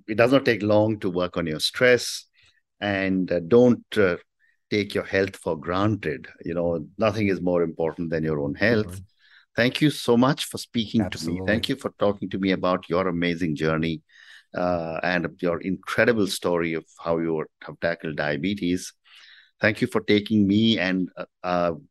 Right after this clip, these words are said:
Speaker 1: a lot of our viewers and listeners who will listen to it through that one-minute exercise to manage stress.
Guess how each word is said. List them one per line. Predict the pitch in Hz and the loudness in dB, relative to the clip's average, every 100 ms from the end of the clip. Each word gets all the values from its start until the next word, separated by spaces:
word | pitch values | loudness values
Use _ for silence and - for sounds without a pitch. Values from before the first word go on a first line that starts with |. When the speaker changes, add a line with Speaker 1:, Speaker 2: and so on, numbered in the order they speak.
| _ | _
Speaker 1:
a | 90 | -6
lot | 87 98 | 0 2
of | 101 95 | 2 0
our | 85 | -2
viewers | 82 92 85 | 0 0 0
and | 82 | -4
listeners | 90 - 98 82 | -6 -4 -4 -4
who | 85 | -4
will | 85 | -2
listen | 90 90 98 90 | -2 -2 -2 -2
to | 82 85 | -2 0
it | 87 | -2
through | - 95 | -4 -4
that | 87 | -2
one-minute | 80 85 85 82 80 80 | 0 -2 -2 -6 -8 -6
exercise | 85 - 107 110 120 120 | -6 -4 -4 0 0 0
to | - | -4
manage | 80 69 67 - | -6 -6 -8 -10
stress. | - 78 90 - - | -8 -6 -4 -6 -8